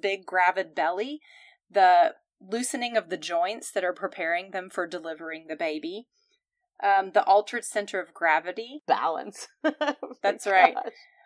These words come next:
Speaker 1: Um, sometimes along with this, um, gravid uterus comes shortness of breath, dizziness, fatigue, edema,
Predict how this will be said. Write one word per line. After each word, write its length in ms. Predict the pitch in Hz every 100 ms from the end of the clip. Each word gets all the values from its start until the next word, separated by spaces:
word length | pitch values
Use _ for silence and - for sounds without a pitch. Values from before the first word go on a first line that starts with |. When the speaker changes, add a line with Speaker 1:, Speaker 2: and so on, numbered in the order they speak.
| _ _ _ _ _ _
Speaker 1:
Um, 200 | 254 262
sometimes 500 | - 370 415 440 392
along 540 | 262 240 233 240 254
with 200 | 240 220 _
this, 340 | 208 208 - -
um, 400 | 214 196 185 185
gravid 400 | - 202 202 180
uterus 400 | 196 208 190 -
comes 340 | - 214 196 -
shortness 420 | 214 185 185 -
of 160 | 175 -
breath, 500 | 170 175 294 - _ _ _ _ _ _ -
dizziness, 840 | 202 196 220 226 254 311 - - _ _
fatigue, 800 | - - - 208 196 240 262 311 _ _ _ _ _
edema, 680 | 202 151 185 190 214 269